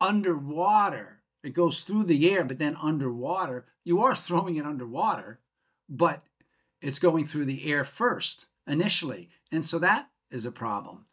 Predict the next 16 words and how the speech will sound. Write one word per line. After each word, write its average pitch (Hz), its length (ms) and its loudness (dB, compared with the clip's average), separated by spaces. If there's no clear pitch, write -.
But 170 220 -6
many 226 440 4
of 147 140 0
these 135 300 -4
toys, 135 800 2
um, 127 280 -4
the 139 120 -2
way 175 300 4
they 143 180 0
word 156 460 2
the 127 100 -2
warning 131 560 2
is 113 140 -4
very 156 600 0
unclear 127 960 0
and 117 420 -4